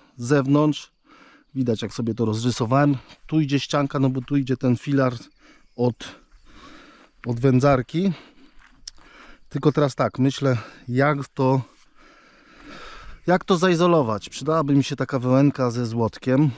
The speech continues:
Jeszcze myślałem dodatkowo to zasypać piaskiem wszystko,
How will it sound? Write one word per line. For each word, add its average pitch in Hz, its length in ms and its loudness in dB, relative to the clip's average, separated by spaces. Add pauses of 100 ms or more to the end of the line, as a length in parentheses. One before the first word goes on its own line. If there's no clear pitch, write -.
(160)
Jeszcze 135 300 -4
myślałem 135 480 2
dodatkowo 127 520 -2
to 120 240 0 (300)
zasypać 113 600 -6
piaskiem 110 480 -4
wszystko, 131 460 -2